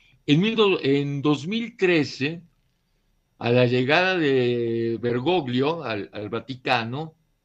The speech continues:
el, este papa declaró que la niña estaba en el cielo.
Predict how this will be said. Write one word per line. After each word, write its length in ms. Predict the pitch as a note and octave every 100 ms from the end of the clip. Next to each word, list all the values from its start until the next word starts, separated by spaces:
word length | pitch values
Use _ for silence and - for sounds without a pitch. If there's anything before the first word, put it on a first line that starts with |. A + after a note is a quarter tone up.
| _ _ _ _ _ _ _ _
el, 460 | D3 C#3+ C#3+ - -
este 460 | C#3 D#3 F#3 F#3 F#3
papa 680 | - E3+ D#3+ - D3+ D3 -
declaró 1000 | G#2 C3+ B2+ B2+ C3 B2+ C3 E3 G3 G3 _ _ _ _ _ _ _ _ _ _
que 520 | C#3 C#3+ D#3 - -
la 220 | A2+ A#2 A#2+
niña 320 | C3+ D3 C3
estaba 400 | B2 - A#2 A2
en 80 | G2
el 140 | F2
cielo. 420 | - - - _